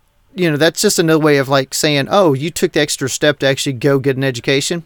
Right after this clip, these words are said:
Well, let's see if we could fuck you a little bit because, you know, we don't value people who have intelligence, uh, because, you know, usually the smarter you are, the more likely you are to f-, see through our bullshit." So,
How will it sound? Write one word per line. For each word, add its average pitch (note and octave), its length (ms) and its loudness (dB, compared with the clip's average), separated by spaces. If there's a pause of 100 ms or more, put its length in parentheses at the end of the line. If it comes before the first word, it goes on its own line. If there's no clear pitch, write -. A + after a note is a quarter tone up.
Well, G#3 260 0
let's F#3 180 0
see E3+ 160 2
if D3 100 -2
we D3+ 80 -2
could B2+ 120 -8
fuck - 300 -2
you B2+ 120 -6
a - 20 -8
little B2 160 -4
bit B2 260 -4
because, A2+ 340 -8 (200)
you D3 100 -2
know, B2 140 0
we C3 160 2
don't F3 260 0 (320)
value C#3 540 0
people B2+ 440 -4
who B2+ 120 0
have A#2+ 220 -4
intelligence, A#2+ 760 -4 (600)
uh, A#2+ 240 -4
because, B2 520 -4
you C#3+ 80 0
know, B2+ 300 -2
usually D3+ 380 -2
the C#3 100 -4
smarter C#3 360 0
you B2+ 120 0
are, B2+ 240 2
the B2 60 -6
more C3 200 -2
likely C3 300 -2
you B2+ 80 -2
are B2+ 120 0
to B2+ 80 -4
f-, - 260 -10
see - 280 -2
through B2+ 140 -4
our B2 140 -2
bullshit." C3+ 600 -2
So, A#2+ 380 -4